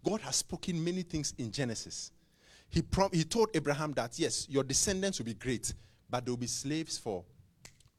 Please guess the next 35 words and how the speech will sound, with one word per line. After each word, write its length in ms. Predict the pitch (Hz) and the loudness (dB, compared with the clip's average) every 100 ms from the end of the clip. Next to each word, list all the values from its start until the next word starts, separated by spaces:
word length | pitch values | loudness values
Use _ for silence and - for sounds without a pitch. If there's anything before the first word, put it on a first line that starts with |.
| - | -16
four 280 | - 151 | 2 2
hundred 340 | 143 127 123 113 | 4 2 0 -2
years, 340 | 101 80 - - | -6 -8 -10 -10
four 200 | - 120 | -4 -2
hundred 180 | 120 90 | 0 -2
and 100 | - | -2
thirty 280 | 104 - | -4 -2
years, 340 | 101 87 80 - | -6 -6 -8 -10
depending 340 | 95 117 120 | -10 -4 -4
on 200 | 104 90 85 - | -2 -6 -10 -4
where 140 | 107 | -2
you, 180 | 95 85 - | -2 -4 -8
the 160 | 98 98 | -10 -4
angle 300 | 110 90 76 - - - _ _ - _ _ | -4 -4 -8 -14 -20 -20 _ _ -20 _ _
you 120 | 95 | -10
come 200 | - 110 | -4 -4
from. 240 | 98 90 73 - - - | -4 -8 -10 -18 -18 2
Those 200 | 127 127 | 4 4
who 140 | 131 113 | 0 -2
understand 460 | 92 90 - 107 | 0 -2 0 0
what 100 | 101 | 0
I'm 80 | 87 | 0
talking 220 | 85 104 | -4 -4
about, 240 | 87 85 78 - | -4 -4 -6 0
Acts 420 | 120 120 - - - - - - | 0 2 0 0 -2 -16 -20 -6
and 340 | 107 92 87 - - - | -4 -4 -6 -12 -18 -4
Genesis. 580 | - 127 104 90 - - - | 4 6 6 2 2 0 6
Hallelujah. 480 | 127 123 135 113 92 - - | 8 10 12 10 6 -4 -8
For 180 | - 175 | 8 10
four 240 | - 226 | 12 12
hundred 260 | 214 196 165 | 12 10 10
and 140 | 143 | 8
thirty 260 | - 170 - | 8 8 10
years. 400 | 147 110 - - - - | 10 8 6 0 -4 -4
So 440 | - - 202 175 | 4 10 12 12